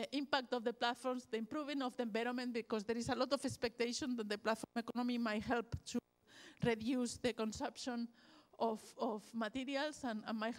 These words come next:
facilitate the circularity of economy. And, and late, lately, the actions referring to the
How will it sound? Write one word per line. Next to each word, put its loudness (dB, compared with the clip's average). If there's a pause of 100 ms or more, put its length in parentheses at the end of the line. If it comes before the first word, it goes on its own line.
facilitate -2
the 2
circularity -2
of -2 (160)
economy. 0 (400)
And, 4 (100)
and 4
late, 2
lately, 2
the 4
actions 2
referring 2
to -2
the 2